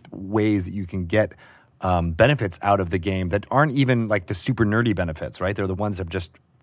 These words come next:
team building, speaking to each other, figuring out that there's different, um, skill sets and, and using those to your advantage.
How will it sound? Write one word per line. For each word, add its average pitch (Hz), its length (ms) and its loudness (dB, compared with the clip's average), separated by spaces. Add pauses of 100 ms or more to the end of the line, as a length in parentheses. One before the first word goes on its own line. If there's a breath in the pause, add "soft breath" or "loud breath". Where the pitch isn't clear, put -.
team 120 240 2
building, 85 340 -2
speaking - 460 -6
to 101 80 0
each 98 120 -2
other, 90 220 0 (220 loud breath)
figuring 120 320 0
out 107 160 2
that 95 80 -10
there's 95 320 -4
different, 101 460 -6
um, 92 380 -2
skill 156 340 4
sets 95 340 0
and, 98 260 -4
and 98 180 -2
using 120 340 6
those 104 320 2
to 101 340 0
your 98 200 0
advantage. 95 500 0